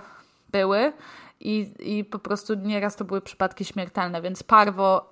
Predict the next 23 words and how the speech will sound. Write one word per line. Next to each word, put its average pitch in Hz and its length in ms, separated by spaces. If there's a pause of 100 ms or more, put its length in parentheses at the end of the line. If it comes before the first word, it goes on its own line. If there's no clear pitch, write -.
jak 202 200
najbardziej 190 480
mnóstwo. 220 540 (460)
Em, 196 480 (600)
widziałam 254 400
też 254 360 (300)
przypadki 233 440
leptospirozy 220 1080 (720)
w - 80
Wielkiej 226 360
Brytanii, 208 560
natomiast 208 520
słyszałam 208 540
też - 200
o - 60
nich 190 200
w - 60
Polsce. 214 580 (360)
Mam 208 160
wrażenie, 208 400
że 196 120
to 214 100
jest 208 380